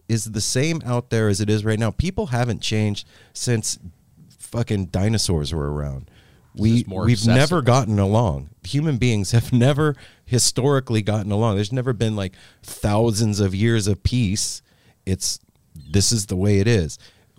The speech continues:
Speaker 1: What's underneath, inside all of us, is something that we can't face. And so we put on these fucking masks, and the masks are not acceptable to people anymore. Those old ones that are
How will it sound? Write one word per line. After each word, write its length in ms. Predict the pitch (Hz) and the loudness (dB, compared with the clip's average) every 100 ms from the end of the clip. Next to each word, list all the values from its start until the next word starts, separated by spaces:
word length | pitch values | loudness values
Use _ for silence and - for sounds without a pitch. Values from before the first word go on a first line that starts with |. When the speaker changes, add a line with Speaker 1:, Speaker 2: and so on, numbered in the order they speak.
| - | -8
Speaker 1:
What's 300 | 87 104 - | 0 0 0
underneath, 640 | - 120 113 110 143 127 - | -2 0 2 2 2 0 0
inside 560 | 117 120 127 127 131 113 | 0 2 2 0 2 2
all 240 | 113 135 | 2 2
of 100 | 95 | 0
us, 340 | 82 85 - - _ _ | -2 -4 -6 -12 _ _
is 160 | 104 92 | -2 -2
something 400 | - 120 - 135 | 0 -2 0 -2
that 100 | 117 | 0
we 160 | 113 120 | -2 -4
can't 360 | - 127 113 | 0 0 0
face. 540 | - 107 71 - - - _ _ _ _ _ - | -2 -2 -2 -8 -14 -18 _ _ _ _ _ -4
And 240 | 104 104 | 2 2
so 220 | 104 110 104 | 2 0 2
we 160 | 110 | 0
put 220 | 104 127 | -2 -4
on 160 | 135 135 | -2 -2
these 220 | 123 - | -4 -6
fucking 360 | - 123 117 104 | -6 -4 -2 0
masks, 640 | 123 139 110 113 - - - - - | 0 0 -2 -6 -8 -14 -16 -20 -10
and 200 | 101 107 | 0 2
the 40 | 104 | 2
masks 500 | 110 139 147 - - | 2 0 -2 -4 -6
are 140 | 127 117 | 0 2
not 220 | 123 131 | 2 0
acceptable 560 | 127 - 139 - 123 117 | -2 -2 -2 -2 -2 -2
to 60 | |
people 340 | - 101 - 92 | 0 -4 -2 -4
anymore. 380 | 82 82 73 69 _ _ | -2 -4 -6 -8 _ _
Those 220 | 104 95 - | -2 -2 -2
old 260 | 104 113 | 0 0
ones 340 | 131 147 160 - | 0 0 0 -2
that 120 | 110 | -2
are 160 | 95 87 | -2 -4